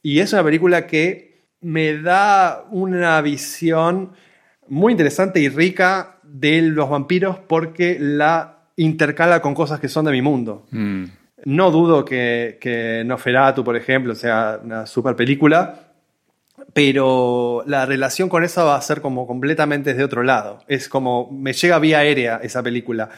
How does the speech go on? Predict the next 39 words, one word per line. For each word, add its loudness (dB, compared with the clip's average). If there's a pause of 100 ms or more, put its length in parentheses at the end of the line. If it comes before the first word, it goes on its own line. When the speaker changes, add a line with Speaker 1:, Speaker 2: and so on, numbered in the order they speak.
(240)
Speaker 1:
No, 0
no, 0
no 0
sale 0
de 0
mi -2
placar. -6
Speaker 2:
No, 2
no, 4
pero 0 (520)
te 2
entiendo 4
eso, -4
pero -4
lo -2
que -10
pasa 0
es -6
que -2
yo -2
esta -6
película, -4
al -6
no 0
haberla 2
visto -2
nunca, -2
y -2
al 0
ver 2
estas -2
diez 2
películas -4
que -6
vi, -2
yo 0
las -2
vi 4
todas, 0